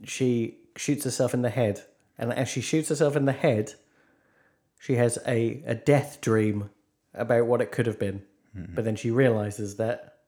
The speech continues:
Speaker 1: and then dies. <laughs>
Speaker 2: I mean, part of me was still convinced, not convinced, but kinda suspected that the finale to Twin Peaks, we were gonna suddenly cut back and it's just Dale Cooper lying on the floor of the Great Northern bleeding out <laughs> and dying.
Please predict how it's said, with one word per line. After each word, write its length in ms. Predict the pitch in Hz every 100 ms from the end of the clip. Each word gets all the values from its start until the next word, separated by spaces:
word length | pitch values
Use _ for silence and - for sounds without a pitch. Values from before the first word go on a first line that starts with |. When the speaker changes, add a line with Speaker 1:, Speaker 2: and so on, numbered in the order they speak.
| _
Speaker 1:
and 140 | 110 110
then 120 | 110
dies. 340 | 92 - - 539 587 622 698 679 _ -
<laughs> 760 | - - - - - - - 117
Speaker 2:
I 40 |
mean, 140 | 113 - -
part 220 | 139 92
of 60 | 101
me 120 | 98
was 160 | 90
still 500 | - 104 95 87 85 - _ _ _ _ - - - - _
convinced, 640 | - 90 90 85 - - - - _ _ _ _ _ _ _ _ -
not 180 | 104 -
convinced, 400 | - 73 - -
but 140 | -
kinda 200 | 92 85
suspected 640 | - - 98 80 - 82
that 260 | - 85 - _ _ _ _ _ _ _ -
the 200 | 90 82
finale 520 | - 101 98 92 87 87
to 120 | -
Twin 260 | - 90
Peaks, 420 | 85 90 - - - - _ _
we 100 | 90
were 120 | 90 87
gonna 220 | 101 87
suddenly 340 | 107 90 85
cut 260 | - - 82
back 320 | 95 85 -
and 80 | 85
it's 200 | - -
just 320 | - 87 -
Dale 180 | 95 82
Cooper 300 | - - 82
lying 300 | 82 82 85
on 100 | 85
the 60 | 82
floor 300 | - 87 87
of 80 | 85
the 100 | 85
Great 240 | 90 80
Northern 420 | 90 87 71 85
bleeding 320 | 82 85 80
out 80 | 90
<laughs> 0 |
and 260 | 90 - -
dying. 320 | - 117